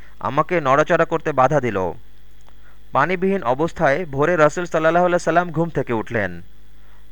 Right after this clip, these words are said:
তখন আল্লাহ তাআলা তায়াম্মুমের আয়াত অবতীর্ণ করলেন। তখন সবাই তায়াম্মুম করল। তখন উসাইদ ইবনু হুজাইর বললেন, "হে আবু বকরের বংশধর, এটাই আপনাদের কারণে পাওয়া প্রথম বরকত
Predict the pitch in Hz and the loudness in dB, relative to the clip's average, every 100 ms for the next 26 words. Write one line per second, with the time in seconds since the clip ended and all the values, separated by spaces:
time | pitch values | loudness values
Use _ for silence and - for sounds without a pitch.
0 | - 113 170 160 131 160 175 160 165 160 | -2 2 2 2 6 6 6 6 6 6
1 | 139 151 165 160 160 160 - 123 151 120 | 6 4 2 2 0 2 2 4 4 2
2 | 123 131 120 117 110 101 98 85 90 - | 0 -2 -2 -2 0 0 -2 -4 -10 -12
3 | - - - - - - 107 135 147 151 | -12 -12 -12 -12 -12 -6 -4 -2 -2 2
4 | 131 147 170 151 156 147 123 127 110 101 | 4 4 6 6 6 2 0 2 4 4
5 | 90 - - - - - - - - - | 4 -2 -12 -12 -12 -12 -12 -12 -12 -6
6 | 123 131 175 147 - 175 190 - 160 170 | -4 -2 -2 -2 2 4 2 -2 -4 -2
7 | 147 143 170 175 180 170 117 92 - - | -2 2 4 4 4 6 4 0 -10 -10
8 | - - 190 165 147 156 156 175 165 143 | -12 -4 4 4 4 2 2 4 2 2
9 | 135 139 147 127 104 - - - - - | 0 0 0 2 2 -2 -10 -12 -12 -14
10 | - - 135 175 190 165 170 170 175 170 | -12 -4 2 4 6 4 2 0 2 4
11 | 170 170 170 170 170 175 180 180 123 120 | 4 2 4 6 6 4 0 0 2 2
12 | 127 | 0